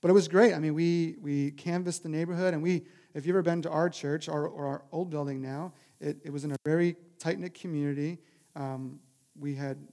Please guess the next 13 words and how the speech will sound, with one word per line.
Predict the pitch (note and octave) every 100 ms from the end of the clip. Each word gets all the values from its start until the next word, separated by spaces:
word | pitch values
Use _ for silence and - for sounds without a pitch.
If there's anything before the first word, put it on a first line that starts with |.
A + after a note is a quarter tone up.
| -
like, | C#3 B2+ -
five | - - C#3 D#3+
parking | - D#3 D#3 D3
spaces | - C#3+ C3+ D3 D#3
for | - C3+
a |
church | C3 D3+ C#3
that | -
was, | D3 B2+
like, | C3 C3
four | - D3 D3
hundred | D3 D3
people. | D3 C3 D3+ F3+